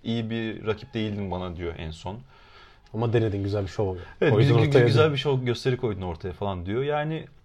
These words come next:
Speaker 1: her şeyle Ozymandias, Ozymandias. Ben bir an tereddüt etmedim, "Bu Adrian White, o Adrian White değil." diye. Bu evet, tam olarak o. Şeydekinden tereddüt ettiğim oldu, filmdekinden tereddüt ettiğim oldu. Ama çiz-,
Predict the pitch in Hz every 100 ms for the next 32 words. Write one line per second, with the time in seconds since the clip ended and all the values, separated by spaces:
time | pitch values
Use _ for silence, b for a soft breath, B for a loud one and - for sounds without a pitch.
0 | _ _ - 147 175 185 165 170 175 170
1 | 143 135 135 147 139 135 107 95 - -
2 | 113 117 131 139 - _ _ _ _ _
3 | _ _ _ - 117 139 151 147 135 120
4 | 123 135 131 104 98 98 101 113 107 104
5 | 107 107 104 104 107 104 104 104 101 -
6 | 104 95 90 - 135 151 151 143 117 -
7 | - - - 131 113 117 131 110 - -
8 | - - - - - 127 127 131 170 175
9 | - 147 139 139 135 143 107 - 117 113
10 | 127 - 113 110 117 - 120 104 90 113
11 | - b b b b b - 123 139 139
12 | 135